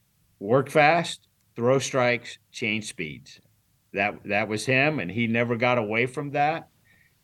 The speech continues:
And, uh, but he had the knack of making you believe that, you know,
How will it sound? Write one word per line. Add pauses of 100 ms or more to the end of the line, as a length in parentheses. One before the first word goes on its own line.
And,
uh, (140)
but
he
had
the
knack (840)
of
making (540)
you
believe (840)
that, (460)
you
know,